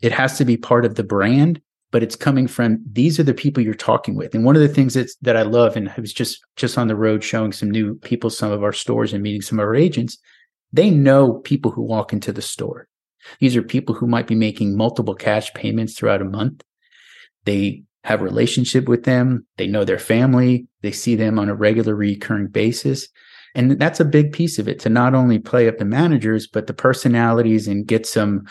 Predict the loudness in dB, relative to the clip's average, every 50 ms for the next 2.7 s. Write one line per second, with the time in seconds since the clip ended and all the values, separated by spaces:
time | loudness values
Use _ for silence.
0 | -20 -20 -10 _ 0 2 2 4 6 6 8 8 6 6 4 2 2 4 4 2
1 | 2 4 4 4 4 4 0 -4 -8 -8 -2 2 2 2 2 0 -2 0 0 2
2 | 2 2 2 2 2 2 0 0 0 -2 -2 -2 -4 -8